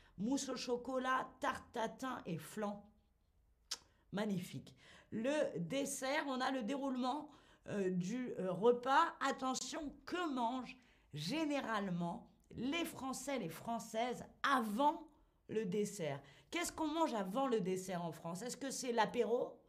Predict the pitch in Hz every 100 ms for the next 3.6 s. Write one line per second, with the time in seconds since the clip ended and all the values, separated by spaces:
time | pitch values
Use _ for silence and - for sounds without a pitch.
0 | - - - - 190 233 - 240 - 208
1 | 170 - 233 226 - 262 330 - 190 180
2 | 180 151 147 - 196 151 - - - 165
3 | 156 156 143 120 87 -